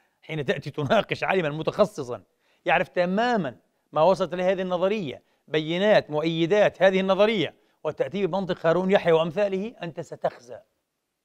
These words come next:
سيثبت أنك جاهل مركب لا تعرف شيئًا وتظن أنك تسدد ضربات قاصمة للنظرية. لذلك خذوا الأمر بجد.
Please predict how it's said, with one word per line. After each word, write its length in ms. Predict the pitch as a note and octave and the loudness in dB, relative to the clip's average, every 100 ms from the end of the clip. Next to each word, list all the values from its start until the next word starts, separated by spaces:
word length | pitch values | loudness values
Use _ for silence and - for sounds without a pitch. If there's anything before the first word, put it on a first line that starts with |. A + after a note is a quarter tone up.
| _ _ _ _ _ _ _ _ _ _ | _ _ _ _ _ _ _ _ _ _
سيثبت 380 | D#3+ F3 E3 D3+ | -8 -6 -8 -8
أنك 280 | E3 F3 D3+ | -10 -10 -10
جاهل 440 | C3+ F3+ F3+ D#3+ | -6 -2 0 -2
مركب 400 | D#3 E3+ - C#3+ | -2 -4 -4 -8
لا 60 | D3+ | -4
تعرف 320 | D#3+ D#3 - | -4 -4 -6
شيئًا 220 | F#3 E3 | -8 -8
وتظن 320 | D#3 C#3+ D#3+ | -8 -8 -6
أنك 440 | D#3 D#3+ D#3+ E3+ F#3 _ _ _ _ _ _ | -6 -8 -6 -8 -8 _ _ _ _ _ _
تسدد 320 | C#3 E3 D3 | -8 -6 -6
ضربات 540 | C3+ D3+ D3+ D#3 E3 | -4 0 2 2 0
قاصمة 560 | - - F3+ C#3+ D3 C3+ - _ D3 | -4 0 0 0 -8 -10 -14 _ -10
للنظرية. 600 | D3+ C#3 B2+ A#2+ G2+ _ _ - | -6 -4 -6 -8 -14 _ _ -12
لذلك 260 | C3+ E3+ | 0 0
خذوا 220 | E3+ F3 D3+ | 0 -8 -6
الأمر 280 | F3 D3+ | -4 -2
بجد. 380 | C#3 C#3 G3 G3+ | -2 -2 -4 -4